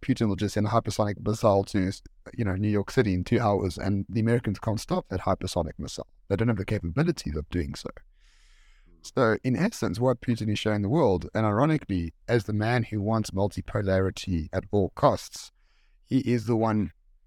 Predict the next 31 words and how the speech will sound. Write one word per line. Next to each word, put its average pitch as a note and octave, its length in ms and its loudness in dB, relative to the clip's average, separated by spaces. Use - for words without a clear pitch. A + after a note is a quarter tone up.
pushing C#3 420 0
it A2 180 0
to - 120 -4
a G#2+ 60 2
degree G#2+ 400 2
where G#2 140 4
it's F#2+ 140 -4
never G#2 220 0
been F#2 160 -2
done F2 280 0
before. D#2+ 580 0
And G#2 200 0
China B2+ 380 0
is A2+ 120 0
catching F#2 360 -2
up, C3+ 240 2
and E2 180 -4
India G2 320 0
is E2+ 100 -4
catching - 420 -6
up. C#3+ 200 0
And G2 120 0
when D3 140 2
you G#3 140 4
have, G#2 520 -2
ironically, A2 560 2
a F#2+ 80 0
nationalist C3+ 540 -2
government A#2 340 2
in C3 80 2
Russia, E2+ 420 -2